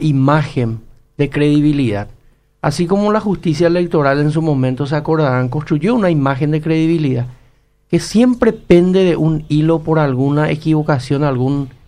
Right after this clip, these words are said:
error, entre comillas, de quienes dirigen la justicia electoral. Y ahora justamente en este gobierno es cuanto más yo veo que hay un peligro de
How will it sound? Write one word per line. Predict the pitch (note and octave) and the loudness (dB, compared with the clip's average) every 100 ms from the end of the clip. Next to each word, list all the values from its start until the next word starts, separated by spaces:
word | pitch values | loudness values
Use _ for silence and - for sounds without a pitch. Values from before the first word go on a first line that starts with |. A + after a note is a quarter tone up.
| _ | _
error, | D#3 D3 B2 C#3+ D3+ | 2 2 4 4 4
entre | D3 D3+ D3 | 2 0 0
comillas, | D3 C3 B2+ B2+ D3 | 0 0 0 0 0
de | C#3+ | -2
quienes | C#3 C#3 D3+ | -2 -2 -2
dirigen | C3 C3 B2+ | 0 0 0
la | D3+ | 0
justicia | D3+ D3+ C#3 B2+ | 0 -2 -4 -2
electoral. | C3+ C#3+ C3 B2 B2 B2 - - _ _ _ _ _ _ _ _ _ _ | -2 -2 -2 -2 -4 -6 -14 -20 _ _ _ _ _ _ _ _ _ _
Y | E3 | -2
ahora | D#3+ D#3+ F#3+ | 0 2 0
justamente | F#3 G#3 G#3+ B3 G3 E3+ F3 F#3+ | -2 -6 -4 -2 -2 -2 -4 -4
en | E3 | -2
este | E3+ F3+ G3+ | -4 -2 -2
gobierno | G3 D#3+ F3 G3+ E3+ | -2 -2 -2 -2 -6
es | D#3+ | -6
cuanto | - F3+ F#3 F3+ E3+ | -6 -4 -6 -6 -6
más | C#3 D3 G3 | -2 -4 -4
yo | E3 F#3 D#3 | -4 -4 -2
veo | C3+ C#3+ D3+ - _ _ _ _ _ | -2 -2 -4 -10 _ _ _ _ _
que | D3+ | -6
hay | C3+ D3 | -4 -4
un | E3+ F3+ | -4 -6
peligro | - E3+ C3+ C3+ D#3 E3+ E3+ E3 | -6 -6 -4 -4 -4 -2 -2 -2
de | E3 D#3+ | -4 -6